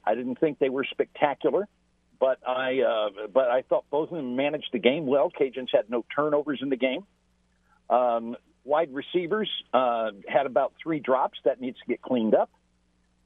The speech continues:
But, uh, overall, I, I thought the offense was efficient. It, uh, this is gonna be a different team this year, Ray. I don't think this is gonna be a team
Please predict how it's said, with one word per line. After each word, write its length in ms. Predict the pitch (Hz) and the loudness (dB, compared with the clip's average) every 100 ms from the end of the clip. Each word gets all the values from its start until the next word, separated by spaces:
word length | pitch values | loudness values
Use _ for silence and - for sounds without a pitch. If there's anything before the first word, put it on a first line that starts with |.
| - | 0
But, 240 | 151 - | 0 2
uh, 160 | 143 139 | 0 2
overall, 480 | 220 240 208 190 226 | 0 0 2 2 2
I, 280 | 233 202 143 | 0 0 -2
I 20 | 175 | 0
thought 240 | 202 190 | 0 -2
the 160 | 180 175 | 0 0
offense 320 | 208 214 202 - | 0 -6 -10 -6
was 120 | 381 - | -6 -6
efficient. 580 | 165 - - 466 - 180 _ - | -8 -4 2 2 2 -12 _ -2
It, 160 | 123 123 135 | -2 0 0
uh, 300 | 127 120 113 _ _ _ _ - | 2 2 0 _ _ _ _ -4
this 80 | 226 | -4
is 140 | - | 0
gonna 140 | 285 254 | -2 0
be 140 | 247 | 0
a 40 | 202 | 2
different 360 | 208 - - | 0 -2 -6
team 220 | 175 170 | -2 0
this 120 | 147 127 | 0 0
year, 160 | 127 113 | 0 2
Ray. 280 | 113 120 | 2 2
I 120 | 117 190 | 2 2
don't 220 | 247 - | 0 -2
think 220 | 214 - | -4 -4
this 100 | 160 - | -14 -12
is 100 | 143 | -4
gonna 200 | 160 156 | 0 0
be 160 | 156 185 | 2 0
a 60 | |
team 420 | - 147 117 120 | 0 -2 -2 -4